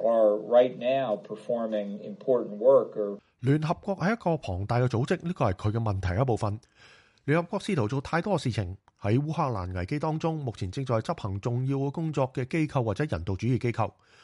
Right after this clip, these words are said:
Speaker 2: 好似聯合國難民事務高級專員公署、國際移民組織、世界糧食計劃署、聯合國兒童基金會，最後兩個係由美國人領導嘅傳統角色。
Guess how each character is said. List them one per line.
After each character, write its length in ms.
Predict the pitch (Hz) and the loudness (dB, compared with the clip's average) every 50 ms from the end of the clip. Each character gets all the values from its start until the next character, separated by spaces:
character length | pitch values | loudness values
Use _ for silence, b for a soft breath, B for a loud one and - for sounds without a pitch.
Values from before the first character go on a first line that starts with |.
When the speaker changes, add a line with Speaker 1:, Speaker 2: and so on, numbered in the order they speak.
| b b | b b
Speaker 2:
好 160 | b - 160 160 | b -4 -4 -2
似 220 | - 143 131 127 | 0 0 0 0
聯 120 | 107 95 | 0 0
合 100 | 95 113 | 0 -2
國 160 | 113 - 131 117 | -2 -2 -2 -2
難 140 | 110 101 | -2 -2
民 120 | 95 92 85 | -2 -4 -4
事 160 | - - 107 | -4 -2 -2
務 120 | 101 98 | -2 -2
高 160 | 95 - 135 127 | -2 -2 -4 -4
級 160 | - 143 127 | -4 -4 -6
專 160 | - 139 110 | -6 -6 -6
員 80 | 87 76 | -4 -4
公 180 | 85 113 110 95 | -4 -4 -4 -4
署、 120 | - 82 76 104 127 - _ _ _ _ _ _ | -4 -4 -4 -4 -4 -4 _ _ _ _ _ _
國 120 | - 147 | -4 -4
際 180 | 131 - 143 123 110 | -2 -2 -2 -4 -4
移 100 | 95 92 | -4 -6
民 160 | 85 87 90 | -6 -6 -6
組 180 | - 87 95 131 | -4 -4 -4 -2
織、 120 | - 180 170 b b b b b | -2 -2 -2 b b b b b
世 100 | - - | -8 -6
界 100 | 175 - | -2 -2
糧 160 | - 117 101 107 | -2 -2 -2 -4
食 80 | - 131 | -4 -4
計 140 | - 160 | -4 -2
劃 160 | 147 131 110 104 - | -2 -2 -4 -6 -6
署、 340 | - - 92 92 123 151 - _ _ | -6 -4 -2 0 0 0 -2 _ _
聯 160 | - 101 101 98 | -6 -4 -4 -2
合 60 | 113 | -2
國 200 | - - 127 107 | 0 0 0 0
兒 120 | 98 95 | 0 -2
童 120 | 85 82 92 | -4 -4 -4
基 120 | 151 147 | -4 -2
金 200 | 135 143 127 110 | -2 -2 -2 -2
會， 300 | 92 82 87 135 160 - b b b b b b b b _ | -2 -2 0 0 -2 -2 b b b b b b b b _
最 160 | - 131 123 | -2 0 2
後 180 | 117 113 120 110 | 2 2 0 0
兩 220 | 107 107 113 127 | 2 2 0 0
個 160 | 127 139 127 110 | 0 0 0 0
係 20 | |
由 160 | 98 92 90 | 0 0 -2
美 160 | 92 98 107 | 0 0 0
國 160 | 120 131 123 101 | 0 0 -2 -2
人 160 | 92 95 107 | -2 -2 -2
領 40 | 120 | 0
導 80 | 120 98 | 0 0
嘅 220 | 95 98 117 113 | 0 0 0 -2
傳 240 | 113 - - 85 69 | -2 -2 -6 -8 -8
統 180 | 82 90 113 131 | -6 -6 -4 -4
角 100 | 135 101 - | -4 -4 -2
色。 120 | - 160 | -2 -4